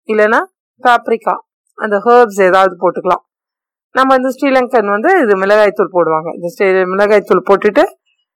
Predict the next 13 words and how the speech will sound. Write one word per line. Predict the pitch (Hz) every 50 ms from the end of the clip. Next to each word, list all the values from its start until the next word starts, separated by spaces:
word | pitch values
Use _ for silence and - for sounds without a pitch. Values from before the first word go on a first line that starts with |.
| _ _ _ _ _ - -
ஒரு | 262 - 466 - _ _ _ _ -
பிஞ்ச், | - 277 247 233 - - 240
ஒரு | 220 214 202 202 196 196 196
கால் | 196 - 226 214 208 202
ஸ்பூன் | - - 262 254 - - - 202
கரம் | 214 214 208 202
மசாலா | 202 190 - 202 185 180 180 170 -
தூள் | 175 165 -
கொஞ்சமா | - - 208 196 202 202 196 202
போட்டுட்டு | - 202 196 - 208 190 - 285 370 - _ _ _ _ _ _ _ _ _ _ -
நல்லா | 208 214 214 214 226 - 220
கலந்து | 202 208 208 208 208
விட்டுடுவோம். | 196 - 196 180 190 220 285